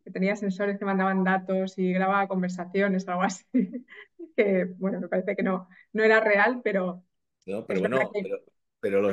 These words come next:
Speaker 2: I O Ts, eh, sí que escuchan conversaciones y a través de esto luego se personalizan campañas de comunicación. Eh, por lo tanto, sí, sí.
Speaker 1: <laughs> El futuro está aquí, ¿no? Yo creo que también,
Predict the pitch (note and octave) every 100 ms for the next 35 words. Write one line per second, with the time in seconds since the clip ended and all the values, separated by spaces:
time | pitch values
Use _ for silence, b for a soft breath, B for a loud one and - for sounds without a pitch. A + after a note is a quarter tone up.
0 | G#2 A2 G#2+ A#2 A2 - G2 - - G#2+
1 | A#2+ B2 B2 A#2 A#2 A2+ G2+ G#2 A#2 B2+
2 | C#3 - G#2+ G#2 G#2+ G#2+ A2+ - B2 C3+
3 | B2 A#2+ A#2+ A2+ G#2+ A2 G#2 G2+ G2 G#2
4 | G2 F#2+ F#2+ F#2 D#2+ A#2+ B2 E2 - -
5 | - C#2+ D2 C#2+ D#2 D#2+ F#2+ F#2+ F2+ E2
6 | D#2 C#2 C2 A#1+ _ F2 - F2+ - _
7 | _ F#3 G3 - - C#4+ B B - A3
8 | G3+ G#3+ G#3+ - F3+ F#3+ F3 G3 - B
9 | B B B _ _ - G3 G#3 A3 A3
10 | A3 G#3+ A3+ A#3 A#3